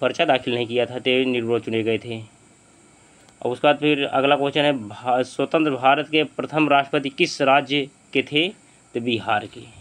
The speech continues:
स्वतंत्र भारत के प्रथम राष्ट्रपति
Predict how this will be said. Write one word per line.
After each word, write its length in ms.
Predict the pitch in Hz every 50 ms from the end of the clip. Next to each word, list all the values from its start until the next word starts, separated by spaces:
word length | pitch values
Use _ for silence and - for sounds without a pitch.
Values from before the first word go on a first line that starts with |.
| - - - - - _ _ _ _ _ _ _ - - - - - - - - - -
स्वतंत्र 360 | - 120 117 151 151 135 139
भारत 400 | 127 110 104 117 120 123 127 - -
के 80 | 151
प्रथम 320 | 135 - 127 113 131 156 139
राष्ट्रपति 580 | 123 113 110 110 - - 101 - 104 101 104